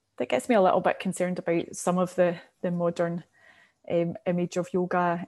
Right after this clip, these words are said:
It's, you know, it, it seems to be very focused on self. And like you say, like,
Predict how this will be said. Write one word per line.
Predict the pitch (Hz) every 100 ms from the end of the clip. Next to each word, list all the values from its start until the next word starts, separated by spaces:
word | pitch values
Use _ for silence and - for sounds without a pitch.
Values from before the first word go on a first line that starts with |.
| -
It's, | 180 - - - - -
you | 190
know, | 165 165 190 -
it, | 175 -
it | 180 -
seems | 185 165
to | 175
be | 180
very | 170 170
focused | - 160 - 170 -
on | 165 165 -
self. | - 190
And | 208
like | 220
you | -
say, | 190 180
like, | 185 -